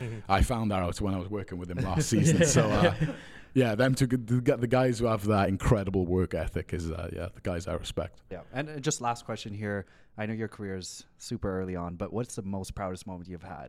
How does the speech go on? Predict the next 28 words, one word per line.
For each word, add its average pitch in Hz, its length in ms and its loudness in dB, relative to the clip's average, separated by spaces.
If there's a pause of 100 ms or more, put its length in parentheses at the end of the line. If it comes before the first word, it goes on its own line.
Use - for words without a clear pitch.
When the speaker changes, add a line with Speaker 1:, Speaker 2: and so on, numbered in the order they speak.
(120)
Speaker 3:
just 92 180 -10
in 90 120 -8
your 87 100 -4
whole 85 320 -8 (360)
simming 87 480 -10 (120)
career? 76 360 -10 (500)
Speaker 2:
Um, 190 640 2 (1600)
I - 80 -4
think, 143 420 0 (920)
firstly, 117 420 2
just 104 260 -2
getting 95 240 2
into 92 260 -2
F 90 180 -4
one 92 100 -2
esports, - 680 -4 (100)
um, 87 540 -6 (1400)
that 98 120 0
was 92 200 0
with 95 180 -2
McLaren 87 440 -8
in 80 80 -8
twenty 87 240 0
twenty-one. 85 680 -6
Um, 85 180 -4
but - 100 -2
just, - 320 0
uh, 95 340 0